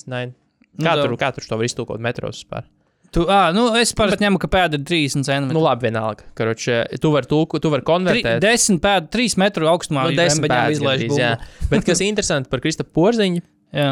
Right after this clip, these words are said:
Speaker 1: ka patiesībā par Kristapu Porziņu, ņemot vērā viņa augumu, ka viņš ir, nu, tomēr viens no garākajiem
Speaker 2: Mhm.
Speaker 1: spēlētājiem līgā, par viņu augstāks metiena, tas atlaišanas punkts ir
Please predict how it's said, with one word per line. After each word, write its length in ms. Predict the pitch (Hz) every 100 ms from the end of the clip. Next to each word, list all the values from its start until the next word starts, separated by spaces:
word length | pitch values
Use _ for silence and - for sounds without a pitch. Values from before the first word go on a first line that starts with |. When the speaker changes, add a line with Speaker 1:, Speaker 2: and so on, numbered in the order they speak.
| 131
Speaker 1:
ka 160 | 131 117 _ _ _ _ _
patiesībā 460 | 143 147 131 120 110
par 120 | - 110
Kristapu 300 | 151 - -
Porziņu, 320 | 170 170 123
ņemot 220 | 123 120
vērā 140 | 120 120
viņa 240 | 117 117 -
augumu, 480 | 135 139 123 110 117
ka 80 | 113
viņš 200 | 113 113
ir, 100 | 113
nu, 80 | 120
tomēr 320 | 113 113 110
viens 180 | 117 -
no 60 |
garākajiem 380 | 117 120 113 113
Speaker 2:
Mhm. 80 | 139
Speaker 1:
spēlētājiem 480 | 120 113 107 113 123
līgā, 300 | 170 135 131 _ _ _ _ _ _
par 100 | 123
viņu 320 | 120 185 131 113 _ _ _ _ _
augstāks 680 | - 160 196 - 120 120 -
metiena, 640 | 131 139 - 127 123 127 160 - - - _
tas 180 | 131 -
atlaišanas 600 | - 156 170 - 113 117
punkts 400 | - 180 196 -
ir 160 | 117 123